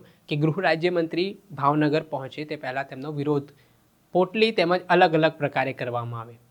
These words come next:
જેમાં આમ આદમી પાર્ટીના નેતાઓનું કહેવું છે કે ભાવનગર શહેરમાં દેશી વિદેશી દારૂનું વેચાણ બેફામપણે ચાલી રહ્યું છે, એમની ડ્રગ્સનું વેચાણ ચાલી રહ્યું છે અને આમાં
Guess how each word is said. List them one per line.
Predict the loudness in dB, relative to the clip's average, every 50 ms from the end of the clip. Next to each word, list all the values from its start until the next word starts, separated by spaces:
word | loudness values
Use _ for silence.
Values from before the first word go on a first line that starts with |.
| _ _ _ _ _
જેમાં | 4 6 6 8 8 8 6 6
આમ | 4 2 2 2
આદમી | 2 0 2 0 -2
પાર્ટીના | -2 -2 -4 -6 -4
નેતાઓનું | -4 -6 -2 4 4 4 4 4 0 -2
કહેવું | -4 -8 -6 -2 -2 -2 -2
છે | -2 -4 -6 -6 -6 -10 _ _ _ _ _ _ _ _ _ _ _ _
કે | -2 0 4 6
ભાવનગર | 6 8 6 6 6 6 4 4 4
શહેરમાં | 4 4 4 4 4 2 2 0 -6 -16 _ 4 4
દેશી | 4 6 6 4 2
વિદેશી | 4 4 4 2 2 2 2
દારૂનું | 4 4 4 2 0 0 -2 -2
વેચાણ | -4 -4 0 0 0 2 2 0 -4
બેફામપણે | -6 -6 -8 -10 -10 -8 -10 -12 -6 -4
ચાલી | -4 -2 0 0 2
રહ્યું | 0 0 0 -2
છે, | -4 -4
એમની | -4 -4 2 6
ડ્રગ્સનું | 6 6 6 4 -2 -14 -18 _ _ _ _ -2 0 0
વેચાણ | -2 -2 -6 -8 -8 -6 -6 -6
ચાલી | -6 -6 -6 -8
રહ્યું | -8 -10 -10 -12
છે | -14 -12 -10 -10 -8 -8
અને | -8 -10 -10
આમાં | -10 -10 -10 -12 -12